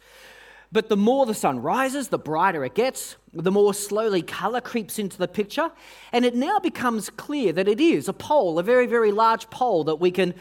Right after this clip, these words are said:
we can see right there on the horizon. The sun rises further and, and it gets brighter, and now the colors are starting to be more vibrant, and it's very, very clear. It's a large pole, but no, it's got a cross beam.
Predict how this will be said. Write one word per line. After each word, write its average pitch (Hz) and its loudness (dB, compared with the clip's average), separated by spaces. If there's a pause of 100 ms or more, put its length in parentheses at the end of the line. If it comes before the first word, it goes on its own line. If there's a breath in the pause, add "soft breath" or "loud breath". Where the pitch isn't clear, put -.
(140 loud breath)
we 185 2
can 190 -4
see 220 -2
right 220 -4
there 240 0
on 233 -4
the 202 -6
horizon. 226 0 (500 soft breath)
The 139 -6
sun 190 -2
rises 214 4
further 262 2
and, 170 -2 (220 loud breath)
and 202 2
it 233 4
gets 294 -4
brighter, 220 0 (460 loud breath)
and 175 -2
now 262 4
the 247 -6
colors 233 -2
are 170 -6
starting 214 0
to 190 0
be 214 -4
more 208 4
vibrant, 185 0
and 196 -2
it's 160 -4
very, 226 2
very 160 2
clear. 123 -4 (300 loud breath)
It's 175 -4
a 180 4
large 185 0
pole, 151 2
but 208 -2
no, 185 0 (240 loud breath)
it's - -2
got 247 0
a 233 -4
cross - -6
beam. 135 -4